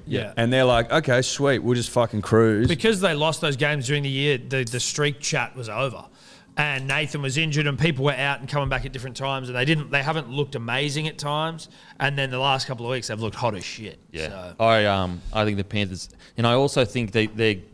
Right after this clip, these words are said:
Speaker 3: they're gonna wanna, it's gonna stamp, they wanna put a stamp on it in the first game, get through it. Uh,
Speaker 1: Then a week off.
Speaker 3: And then, then a week off. I, yeah, I think the Panthers are in for a big fucking performance. I think that the, the Rabbitohs, just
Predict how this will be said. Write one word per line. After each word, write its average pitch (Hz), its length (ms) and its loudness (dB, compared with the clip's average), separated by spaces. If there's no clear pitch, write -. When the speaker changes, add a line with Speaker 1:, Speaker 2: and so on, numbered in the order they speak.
Speaker 3:
they're 117 100 -2
gonna 110 160 2
wanna, 101 440 2
it's 127 200 -4
gonna 160 140 2
stamp, 113 420 0
they 110 80 4
wanna 131 160 4
put 127 160 2
a - 20 4
stamp 104 400 0
on 90 180 -4
it - 60 -16
in 110 80 -8
the 101 60 -6
first 113 340 4
game, 98 320 0
get 127 200 0
through 101 300 4
it. 101 80 -2
Uh, 98 580 2
Speaker 1:
Then 113 100 -6
a 104 40 -8
week 101 260 -4
off. 92 360 -6
Speaker 3:
And 110 140 -8
then, 110 180 -2
then 113 180 0
a 113 60 2
week 104 280 4
off. 95 320 2
I, 98 100 2
yeah, 78 220 -6
I 90 80 -4
think 92 200 -6
the 101 60 -6
Panthers 92 380 -6
are 92 100 -2
in 92 60 -4
for 90 160 -8
a 85 60 -4
big 104 440 -2
fucking 90 300 -8
performance. 120 720 0
I 98 100 -4
think 110 300 -6
that 104 220 -4
the, 110 120 -4
the 107 180 -4
Rabbitohs, 110 680 4
just - 300 -6